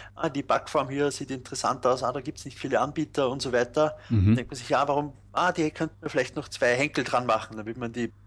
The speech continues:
Speaker 1: nicht angreifen muss, die heiße Backform“. Und,
Speaker 2: Mhm,
Speaker 1: ne?
Speaker 2: mhm.
Speaker 1: Und, äh, solche Sachen muss man immer ein bisschen im Hinterkopf haben.
Speaker 2: Mhm.
Speaker 1: Wie gesagt, das ist sehr schwer pauschal zu sagen, also auch die meisten Kurse und so, die ich zu dem Thema,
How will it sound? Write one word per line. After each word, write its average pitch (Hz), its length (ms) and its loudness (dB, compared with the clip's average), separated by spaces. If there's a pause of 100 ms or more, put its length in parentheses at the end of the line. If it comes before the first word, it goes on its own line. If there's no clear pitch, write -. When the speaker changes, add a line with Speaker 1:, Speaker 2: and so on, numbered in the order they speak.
(120)
Speaker 1:
nicht - 160 -8
angreifen 120 640 -2
muss, 107 140 -8
die 120 100 -4
heiße 104 260 -4
Backform“. - 440 -4
Und, - 220 -20
Speaker 2:
Mhm, 104 80 4
Speaker 1:
ne? 101 240 8 (100)
Speaker 2:
mhm. 101 260 4 (140)
Speaker 1:
Und, 123 360 -8
äh, 117 160 4
solche 135 340 2
Sachen 139 540 0 (600)
muss - 160 -6
man 143 80 -2
immer 143 140 2
ein 135 40 -2
bisschen 131 240 -4
im 117 80 -4
Hinterkopf 120 500 -4
haben. 113 300 -2 (440)
Speaker 2:
Mhm. 104 300 4
Speaker 1:
Wie 131 80 -6
gesagt, 120 360 2
das 117 120 -6
ist 123 120 -4 (840)
sehr 143 240 0
schwer 131 240 4
pauschal - 640 0
zu 127 120 -4
sagen, 113 300 2
also 120 200 2
auch 113 100 0
die - 140 -8
meisten 117 400 0
Kurse 139 320 -2
und 120 60 -4
so, 120 120 -4
die 117 160 -6
ich - 180 -10 (140)
zu - 100 -8
dem 113 120 -2
Thema, 120 380 0